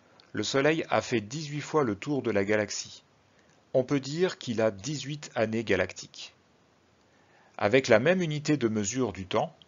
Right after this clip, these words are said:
notre galaxie est vieille de cinquante-quatre ans et l'univers de soixante et un ans. Toujours dans cette unité, la vie est apparue sur Terre il y a quinze ans, les dinosaures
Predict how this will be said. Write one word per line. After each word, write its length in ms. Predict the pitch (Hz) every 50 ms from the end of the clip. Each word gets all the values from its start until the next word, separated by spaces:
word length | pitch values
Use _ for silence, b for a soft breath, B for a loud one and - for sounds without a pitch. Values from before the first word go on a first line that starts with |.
| _ _ _
notre 300 | 113 117 113 - - 123
galaxie 640 | 113 135 151 151 147 147 - - - 165 175 190 - -
est 100 | - 123
vieille 340 | 110 107 110 131 147 151 151
de 140 | 143 - 101
cinquante-quatre 760 | 95 - - 165 160 - 139 139 127 - 120 110 - - -
ans 140 | 92 90 - - _ _ _ _ _ _ _ _ - _ _ _ -
et 100 | 117 107
l'univers 640 | 104 117 131 135 123 117 101 113 113 131 147 139 110
de 220 | 87 101 104 113 -
soixante 560 | - - - - 147 127 - 156 143 139 - 127
et 60 | 104
un 180 | 95 95 90
ans. 100 | 87 76 - _ _ _ _ _ _ _ _ _ _ _ _ b b b b b b b b b b b _ -
Toujours 320 | - 113 110 139 147 135
dans 120 | 123 107
cette 300 | 101 - - 110 98 -
unité, 460 | 113 110 107 98 90 - 123 151 175 b b b b b b b b b b b b -
la 160 | - 98 110
vie 280 | 110 123 170 190 185 -
est 160 | - 117 -
apparue 340 | 143 151 147 165 156 139 147
sur 280 | 147 - - 120 - -
Terre 300 | - 135 151 151 - - -
il 160 | 135 120 107
y 80 | 104 104
a 80 | 98
quinze 360 | 95 - - 120 120 110 95 104
ans, 160 | 98 - - - _ _ _ b b b b b b b b b b b -
les 120 | 107 107 104
dinosaures 640 | 117 143 151 156 143 131 147 156 151 143 127 -